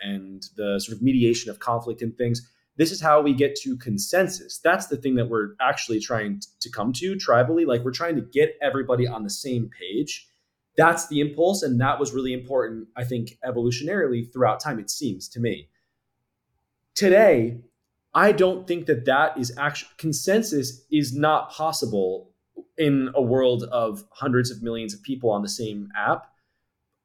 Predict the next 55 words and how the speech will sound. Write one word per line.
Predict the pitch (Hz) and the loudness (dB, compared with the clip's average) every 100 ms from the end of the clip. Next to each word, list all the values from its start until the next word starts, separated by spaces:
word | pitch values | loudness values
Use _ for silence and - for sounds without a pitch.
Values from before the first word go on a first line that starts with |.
| 139 | 2
I | 143 | 4
do | 123 | 4
not | 175 170 | 2 2
believe | 160 151 143 | 2 0 0
it's | - | -4
possible. | - 113 120 165 190 156 | 2 2 2 0 0 4
Let's | 156 147 | 2 2
just | 151 - | -6 -10
w-, | 131 | -6
give | 131 | -2
me | 151 | 0
one | 139 143 | 2 0
second | 151 143 | -2 -4
to | |
finish | 123 139 | -4 -4
that. | 147 147 | -2 0
So | 151 | 0
I | |
don't | 127 151 180 | 4 4 4
think | 202 | 0
consensus | 190 160 135 131 | -2 -6 -4 0
on | 120 120 | 0 2
pretty | 202 | 2
much | 135 - | 2 0
anything, | 127 135 165 165 | -6 -2 -2 2
let | 131 | 4
alone, | 127 120 113 110 107 | 4 4 2 -2 -8
like, | 113 98 | -6 -2
really | 131 120 | -2 -2
core | - 127 107 | 2 4 4
values | 101 107 123 139 | 4 2 -2 -4
things, | 156 151 | -8 -8
is | |
possible. | - 160 - 170 170 170 _ _ _ _ _ _ _ | 0 2 2 -2 -4 -6 _ _ _ _ _ _ _
However, | - 156 175 147 131 123 - _ _ _ _ _ - _ | 6 8 8 6 2 0 -10 _ _ _ _ _ -20 _
the | 139 | 0
things | 175 160 | 2 4
that | 160 | 2
set | - 135 | 4 2
us | 123 | 4
off | 156 143 - | 4 2 2
are | 131 | 2
all | 123 | 2
the | 107 | 0
same | - 123 92 | -4 -4 -6
and | 90 127 | -6 2
they're | 123 | 4
all | 110 | 4
magnified. | 123 131 110 - 95 85 - | 2 -2 -4 -8 -8 -8 -6
Something | 147 143 | -4 -2
like | 135 123 | 0 -2
the | 117 | 0
Bud | 123 117 | 0 4
Light | 123 143 | 2 2
story | - 107 104 98 | 0 0 0 -2